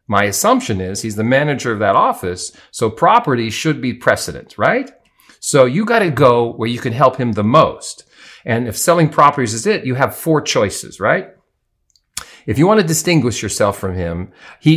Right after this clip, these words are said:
either, you have to do one of four things for him. Make him more money, save him more money, save him time,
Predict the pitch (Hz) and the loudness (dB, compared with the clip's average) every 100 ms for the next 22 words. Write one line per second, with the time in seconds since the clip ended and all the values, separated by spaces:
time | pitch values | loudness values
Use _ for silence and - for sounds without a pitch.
0 | 165 156 135 151 156 139 143 127 - 160 | 4 2 2 2 0 0 -4 -4 -12 2
1 | 147 165 - 139 139 117 - 107 90 76 | 4 4 2 0 0 -4 -2 -2 -2 -6
2 | 73 _ _ _ 104 110 143 185 - 175 | -10 _ _ _ 0 6 6 4 -2 0
3 | 151 139 127 127 131 196 247 - _ _ | 0 2 2 4 2 0 -4 -10 _ _
4 | _ _ _ - - - 156 185 160 175 | _ _ _ -8 -6 4 4 4 0 0
5 | 151 151 147 _ _ _ - 123 123 117 | 0 0 -6 _ _ _ -2 4 4 6
6 | 117 143 254 254 - _ _ _ _ _ | 4 2 0 -6 -14 _ _ _ _ _
7 | _ _ _ - - 160 185 - 180 135 | _ _ _ -8 2 6 4 4 2 2
8 | 127 165 160 190 240 254 | 0 0 2 2 -2 -6